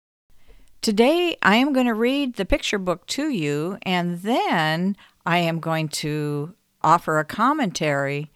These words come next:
afterward. So here is the picture book, but keep in mind it's really incomplete without the illustrations, and I have a link in the show notes for the YouTube video of me reading the book, but I think the commentary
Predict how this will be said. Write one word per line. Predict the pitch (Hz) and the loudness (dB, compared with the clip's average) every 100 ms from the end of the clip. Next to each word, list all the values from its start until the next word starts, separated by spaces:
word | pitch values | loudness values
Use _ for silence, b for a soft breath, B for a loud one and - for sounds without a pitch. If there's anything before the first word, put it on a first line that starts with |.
| b 160 | b -2
afterward. | 156 - 156 135 123 - 160 - b b _ _ _ _ _ - | -2 -2 -8 -6 -8 -10 -14 -18 b b _ _ _ _ _ -4
So | - 196 | 2 4
here | 208 262 294 | 6 4 4
is | 294 - | 0 0
the | 285 | 0
picture | - 208 - 151 | 0 0 0 -2
book, | 147 156 214 - - b b b _ | 4 4 4 -2 -20 b b b _
but | 185 156 - | 2 2 0
keep | 269 - | -2 0
in | 381 240 | 2 4
mind | 208 208 180 147 147 156 - | 6 6 6 6 2 -2 -2
it's | 175 - - | -2 0 -6
really | - 208 214 190 | 0 2 2 2
incomplete | 180 190 156 143 - 226 226 | 0 0 -2 0 2 2 0
without | 185 175 160 | 0 2 0
the | 160 156 | 0 -2
illustrations, | 147 139 - 170 165 - 147 196 220 - | -2 -4 0 2 2 0 -2 -2 -4 -2
and | 202 196 | 0 2
I | |
have | 208 262 | 4 2
a | 302 | 2
link | 240 190 185 | 0 -2 -2
in | 165 | -2
the | |
show | 139 - 226 220 | 0 2 4 4
notes | 147 139 - - | 2 0 -4 -6
for | 156 | -4
the | 143 143 160 | -2 -2 0
YouTube | 220 233 - 156 147 143 147 B B B - | 0 -2 -2 0 0 -2 -6 B B B 2
video | 208 269 175 139 135 139 139 | 6 6 6 4 4 0 -2
of | 160 147 | 0 0
me | 151 147 | 0 0
reading | 139 151 143 143 | 0 -2 -2 -4
the | 135 | -4
book, | 147 147 - - B B - | -2 -2 -4 -18 B B 0
but | 202 - | 2 4
I | 208 | 0
think | - 427 | 0 -4
the | - | -4
commentary | - 214 262 320 233 196 156 147 151 | -2 2 4 4 2 2 2 2 0